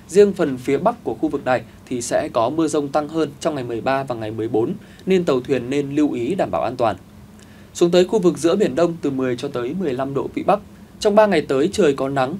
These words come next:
tầm nhìn thông thoáng, gió sẽ thịnh hành theo hướng Đông Nam là chủ yếu, với cường độ cũng chỉ đạt khoảng cấp ba cho tới cấp bốn. Sóng biển thì không cao và tình trạng biển bình thường nên tiếp tục an toàn cho hoạt động hàng hải.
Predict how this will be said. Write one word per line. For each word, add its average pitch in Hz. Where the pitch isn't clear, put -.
tầm -
nhìn 120
thông 139
thoáng, 120
gió 131
sẽ -
thịnh 165
hành 123
theo 139
hướng 131
Đông 165
Nam 160
là 120
chủ -
yếu, 113
với 147
cường 160
độ 135
cũng 117
chỉ 143
đạt 117
khoảng 104
cấp 170
ba 139
cho 131
tới 117
cấp 180
bốn. 120
Sóng -
biển 196
thì 123
không 165
cao 160
và 120
tình 117
trạng 135
biển 123
bình 117
thường 127
nên 156
tiếp 233
tục 185
an 135
toàn 113
cho 127
hoạt 123
động -
hàng 104
hải. 104